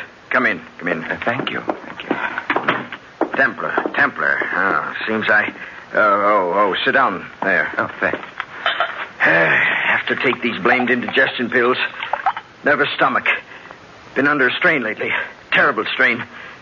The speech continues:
Speaker 1: By Jove, the Saint, uh, of course.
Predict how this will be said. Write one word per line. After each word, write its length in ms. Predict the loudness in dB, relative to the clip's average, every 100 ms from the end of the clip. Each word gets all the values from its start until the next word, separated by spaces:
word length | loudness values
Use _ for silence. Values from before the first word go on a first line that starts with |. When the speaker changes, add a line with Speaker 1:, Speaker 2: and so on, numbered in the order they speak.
| -20 -20 -16 -6 -4 -4 -8 -20 0
Speaker 1:
By 180 | 2 2
Jove, 320 | 2 2 0 -14 -20 0
the 120 | 2 2 2
Saint, 260 | 2 0 -4 -2
uh, 320 | 0 4 6 6
of 80 | 4
course. 300 | 2 2